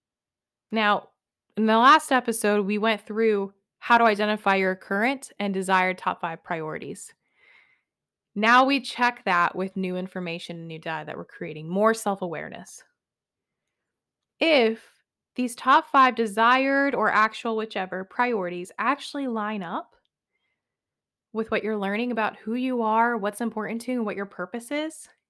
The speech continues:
your calling, then you're living out your mission and you're honoring your true and aligned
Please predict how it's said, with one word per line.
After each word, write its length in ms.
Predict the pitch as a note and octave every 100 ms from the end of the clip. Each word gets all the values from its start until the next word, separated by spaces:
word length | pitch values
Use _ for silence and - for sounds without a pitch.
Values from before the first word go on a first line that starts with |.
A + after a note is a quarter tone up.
| _
your 120 | G#3+
calling, 580 | G#3 - E3+ F3+ B3 E4+ - _ _ _ _ _ _ _ _ _ _ _ _ _
then 140 | B3 C4
you're 160 | C#4
living 440 | C4+ B3+ D4 F#4 E4
out 240 | A3 A3+ A3+
your 140 | A3
mission 480 | G#3 G3+ A#3 - - _ _ _ _ _ _ _ _ _ -
and 100 | B3
you're 220 | C4 -
honoring 600 | - C4 D#4 C#4+ A3 F#3+
your 120 | F#3 F#3+
true 720 | - - - A#3+ B3 C4 C#4
and 200 | A#3+ A3+
aligned 720 | G#3 G3+ A3 A3+ G#3 F#3 F#3